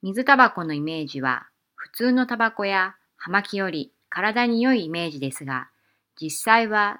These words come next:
どうでしょうか？水タバコは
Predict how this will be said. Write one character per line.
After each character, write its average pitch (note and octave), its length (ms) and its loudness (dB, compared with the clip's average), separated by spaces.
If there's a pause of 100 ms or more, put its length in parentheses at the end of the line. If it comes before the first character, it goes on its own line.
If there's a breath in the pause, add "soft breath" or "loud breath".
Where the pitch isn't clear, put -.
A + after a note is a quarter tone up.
ど G#3 180 2
う C4 40 4
で G3+ 120 -4
し D#3 140 -8
ょ C#3 60 -6
う C3 40 -8
か？ - 320 -2 (1400)
水 G3 220 -4
タ D4 100 2
バ A#3+ 140 8
コ E3 160 -4
は D3 240 2